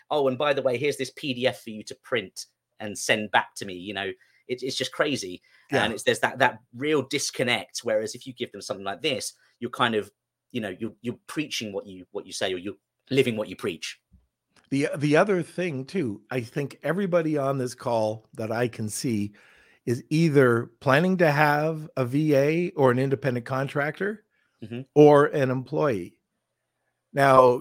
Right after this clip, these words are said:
Speaker 2: like you were just saying, if you're sending out something <clears throat> to an independent contractor in the Philippines,
Speaker 1: Yep.
Speaker 2: and they're getting a hundred different offers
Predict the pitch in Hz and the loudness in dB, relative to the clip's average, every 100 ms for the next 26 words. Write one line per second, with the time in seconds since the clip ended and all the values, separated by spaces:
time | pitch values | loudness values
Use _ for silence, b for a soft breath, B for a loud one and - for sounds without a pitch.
0 | - 135 143 147 165 160 147 - 160 170 | -4 0 0 2 0 0 -4 -2 0 0
1 | 95 101 _ - 123 147 208 - - 180 | -4 -12 _ -8 0 4 4 2 4 4
2 | 175 139 180 - 135 117 117 113 117 - | 4 2 0 0 -6 -6 -4 -6 -6 -10
3 | - 143 127 95 98 _ - 151 135 147 | -6 -4 -6 -10 -16 _ -2 2 2 2
4 | 139 135 131 123 120 120 - 131 147 127 | -2 0 0 2 -2 -4 -2 0 0 -2
5 | 104 110 117 113 110 139 143 139 95 82 | -2 -2 -4 -2 -2 0 0 -2 -8 -10
6 | 90 - _ _ _ _ _ _ _ - | -14 -20 _ _ _ _ _ _ _ -4
7 | 120 - _ _ 143 147 180 175 156 156 | -4 -6 _ _ 2 6 6 6 4 4
8 | 143 131 117 _ _ _ - 131 120 143 | 2 -4 -10 _ _ _ -2 -2 2 4
9 | 156 147 143 123 120 143 135 123 120 123 | 4 4 0 0 0 2 2 -2 2 2
10 | 131 123 113 110 107 | 2 0 -4 -4 -6